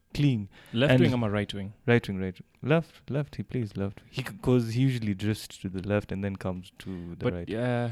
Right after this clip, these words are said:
Speaker 2: but he, like, they were looking for someone on the right. Remember, they were looking for a right winger.
Speaker 1: <laughs>
Speaker 2: Remember, they were looking for a right
Speaker 1: Yeah.
Speaker 2: winger in Sancho, and they couldn't get him.
Speaker 1: Mm-hmm.
Speaker 2: But, uh, yeah, Man United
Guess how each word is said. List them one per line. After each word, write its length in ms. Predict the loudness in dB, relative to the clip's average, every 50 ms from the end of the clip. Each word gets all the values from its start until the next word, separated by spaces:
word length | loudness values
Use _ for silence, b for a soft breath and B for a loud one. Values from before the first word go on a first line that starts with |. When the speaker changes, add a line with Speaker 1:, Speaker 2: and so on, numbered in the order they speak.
| -6 -6
Speaker 2:
but 160 | -8 -8 -8
he, 220 | -6 -8 -8 -6 -6
like, 320 | -4 -4 -4 -4 -6 -14 -20 _ _ _ -20 -20 -20 _ _ -12
they 160 | -4 -2 0 2
were 140 | 2 2 2
looking 260 | 0 -2 -2 -6 -6
for 120 | -6 -6
someone 280 | -6 -4 -4 -4 -4 -4
on 120 | -4 -4
the 80 | -4 -4
right. 340 | -2 -4 -4 -6 -10 -14 -14 _ -8
Remember, 380 | -4 0 0 0 2 0 0
they 80 | 0 -2
were 80 | -2
looking 180 | -2 -2 -4 -6
for 140 | -4 -4 -4
a 40 | -2
right 220 | -2 -2 -4 -2
winger. 200 | 0 6 8 10
Speaker 1:
<laughs> 800 | 10 10 8 4 2 2 0 -2 -4 -6 -6 -6 -4 -2 0 2 2 2 0 -2
Speaker 2:
Remember, 320 | -2 -2 -4 -4 -6 -8 -8 -6
they 80 | -6
were 60 | -4
looking 240 | -4 -2 -2 -4 -4
for 160 | 0 0 0
a 20 | 0
right 180 | 2 0 -2
Speaker 1:
Yeah. 60 | -2 -6
Speaker 2:
winger 260 | -6 -8 -8 -10 -12 -12 -10
in 120 | -10 -10 -8
Sancho, 360 | -8 -6 -6 -6 -6 -6 -6
and 100 | -4 -4
they 60 | -6
couldn't 200 | -6 -6 -6 -6 -6
get 120 | -6 -6 -6
him. 100 | -8 -10 _ b b b b
Speaker 1:
Mm-hmm. 400 | -8 -8 -6 -6 -8 -8 -8 -4
Speaker 2:
But, 340 | -4 -4 -4 -4 _ -8 -4
uh, 440 | -4 -2 -2 -2 -2 -2 -2 -2 -2
yeah, 220 | -2 -2 -2 -4 -6 -10 _ -8
Man 140 | -6 -4 -2
United 560 | 0 0 -2 -2 -2 -4 -6 -8 -10 -20 -20